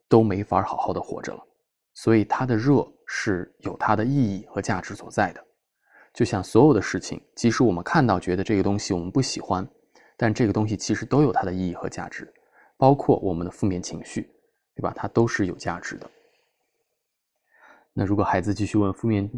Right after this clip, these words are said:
情绪都有什么价值，我们也可以跟他们解释，愤怒，对吧？它的价值是让我们能保护自己。当有人侵犯我们的时候，啊，我们可以通过愤怒这种情绪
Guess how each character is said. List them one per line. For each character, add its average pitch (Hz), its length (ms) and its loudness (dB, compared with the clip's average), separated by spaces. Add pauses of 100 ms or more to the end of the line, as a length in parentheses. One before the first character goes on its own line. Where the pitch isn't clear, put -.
(120)
情 104 160 0
绪 104 100 -2
都 110 120 6
有 101 80 6
什 - 100 -10
么 90 80 -4
价 92 180 -4
值， - 320 -14 (220)
我 104 120 -6
们 95 120 -4
也 90 60 -4
可 - 100 -4
以 92 60 2
跟 - 100 -12
他 92 60 -4
们 92 80 -2
解 87 180 -4
释， - 320 -2 (400)
愤 113 240 4
怒， 95 160 2 (420)
对 98 100 -8
吧？ 87 100 -8
它 - 160 -8
的 92 80 -4
价 90 200 0
值 87 140 -6
是 90 320 -4
让 95 200 0
我 85 60 -2
们 87 160 -4
能 90 140 -6
保 - 140 -4
护 175 200 0
自 117 140 -4
己。 - 180 -14 (480)
当 95 260 0
有 92 120 0
人 87 120 -4
侵 107 220 -2
犯 95 160 0
我 85 100 0
们 85 120 -8
的 87 60 -6
时 92 160 -8
候， - 280 -10 (580)
啊， 87 300 -8
我 87 140 -2
们 85 140 -4
可 - 140 -6
以 85 300 -2 (380)
通 101 160 -2
过 95 80 0
愤 104 200 0
怒 92 120 -4
这 - 80 -12
种 90 140 -2
情 85 200 -8
绪 - 320 -4